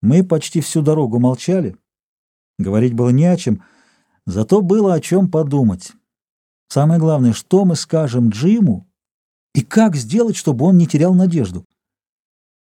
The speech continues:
В тюрьму мы ходили каждый день и делали вид, что ничего не случилось, и притворялись веселыми.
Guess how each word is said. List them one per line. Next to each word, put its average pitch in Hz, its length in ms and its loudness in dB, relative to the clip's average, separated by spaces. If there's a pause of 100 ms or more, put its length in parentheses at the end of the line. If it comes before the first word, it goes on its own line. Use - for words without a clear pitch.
(260)
В - 20 0
тюрьму 202 220 6
мы 196 100 4
ходили 185 280 2
каждый 151 380 0
день 170 300 0
и 135 60 -2
делали 139 360 0
вид, 147 120 0
что - 140 -2
ничего 135 280 0
не 226 80 4
случилось, 170 680 0
и 131 80 -6
притворялись 143 500 0
веселыми. 160 600 0